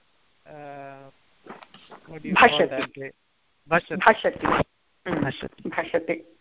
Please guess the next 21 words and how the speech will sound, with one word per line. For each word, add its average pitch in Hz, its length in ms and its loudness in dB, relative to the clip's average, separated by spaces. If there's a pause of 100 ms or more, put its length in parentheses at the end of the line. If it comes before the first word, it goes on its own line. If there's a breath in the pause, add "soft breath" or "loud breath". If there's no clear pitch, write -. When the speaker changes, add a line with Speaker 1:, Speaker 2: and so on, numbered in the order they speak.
Speaker 2:
हम्म। 160 220 4 (600 loud breath)
आ, 170 160 12 (240 loud breath)
यदि 262 580 6
एका 220 260 6
अस्मिन्, 214 960 -4
अत्र 208 500 4 (220)
एका 208 240 6
बालिका 196 500 2
अस्ति, 170 640 -4 (100)
सा 226 220 10
गायति, 175 760 0 (680)
कथं 254 400 6
गाय-, 208 320 8 (220)
कथं, 226 200 0
सा - 340 2
कथं 220 460 0
गायति? 196 600 2 (220)
आ, 165 140 -6 (160)
उत्तरं 233 300 6
किं 233 180 2
भवति? 202 440 6